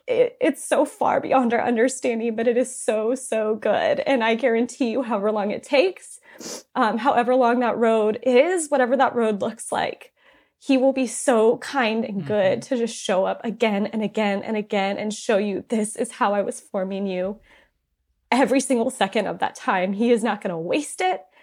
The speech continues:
Speaker 1: Uh, he is not gonna let it be
Speaker 2: Mm.
Speaker 1: used against you.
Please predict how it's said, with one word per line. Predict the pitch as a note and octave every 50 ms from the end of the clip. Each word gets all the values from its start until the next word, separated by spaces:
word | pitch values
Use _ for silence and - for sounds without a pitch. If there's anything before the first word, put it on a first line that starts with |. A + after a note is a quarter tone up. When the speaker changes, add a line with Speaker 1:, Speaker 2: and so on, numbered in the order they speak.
| - - - - _ _
Speaker 1:
Uh, | C4 B3+ A#3+ G#3+ G#3 G#3 A3+
he | A3 C4
is | A#3+ G#3
not | A#3 A#3 A3+ B3+ C#4+
gonna | D4+ C#4 C4+
let | A#3+ A3 G#3+ G#3+ A3
it | A#3 G#3 - - - _ _ _ _ _ _ _ _ _ _ _ _ _ _ _ _ _ D4
be | B3 C4
Speaker 2:
Mm. | B3+ A#3+
Speaker 1:
used | A#3+ C#4 - -
against | F#3+ D#3+ - G3+ A3 C4 C#4+ - -
you. | - F#4+ G4+